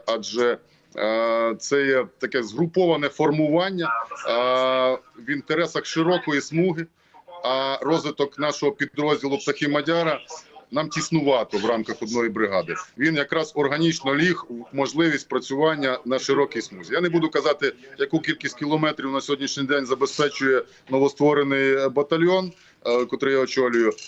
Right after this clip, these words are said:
але це значно ширше, м, ніж, е, смуга бригади. Тобто ми працюємо в інтересах роду військ, і це, будемо так казати, наш, наш розмірчик.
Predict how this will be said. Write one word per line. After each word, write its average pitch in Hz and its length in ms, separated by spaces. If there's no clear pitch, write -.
але 143 500
це 151 600
значно 131 560
ширше, 147 600
м, 117 300
ніж, 135 440
е, 127 180
смуга 127 300
бригади. 95 420
Тобто - 220
ми 175 120
працюємо 160 560
в 123 40
інтересах 143 760
роду 139 340
військ, 151 540
і 131 60
це, 165 540
будемо 135 220
так 131 140
казати, 131 260
наш, 139 420
наш 160 320
розмірчик. 110 560